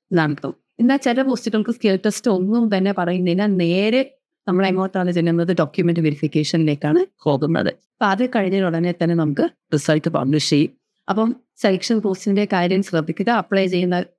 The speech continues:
ആ, ആൾക്കാർ ഇത്രയും കാര്യങ്ങൾ ശ്രദ്ധിക്കുക. ഇനി പോസ്റ്റ് നിങ്ങൾക്ക് അറിയണമെന്നുണ്ടെങ്കിൽ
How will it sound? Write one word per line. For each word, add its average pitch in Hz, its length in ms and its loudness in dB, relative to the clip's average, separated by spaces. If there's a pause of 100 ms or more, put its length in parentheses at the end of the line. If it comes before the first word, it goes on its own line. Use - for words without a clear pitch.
ആ, 175 280 0
ആൾക്കാർ 175 360 0
ഇത്രയും 196 380 0
കാര്യങ്ങൾ 170 300 0
ശ്രദ്ധിക്കുക. 147 540 0 (340)
ഇനി 247 120 2
പോസ്റ്റ് 247 640 -2
നിങ്ങൾക്ക് 208 320 0
അറിയണമെന്നുണ്ടെങ്കിൽ 175 920 0